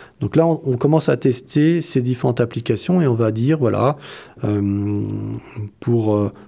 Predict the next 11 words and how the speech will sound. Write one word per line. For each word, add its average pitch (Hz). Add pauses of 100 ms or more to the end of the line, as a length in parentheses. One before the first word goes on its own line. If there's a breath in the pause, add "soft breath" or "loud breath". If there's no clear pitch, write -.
(140)
pour 101
telle, 123
euh, 107
pour -
telle 123
application, 139 (100)
avant 117
c'était 117
tant 123
de 117
temps, 147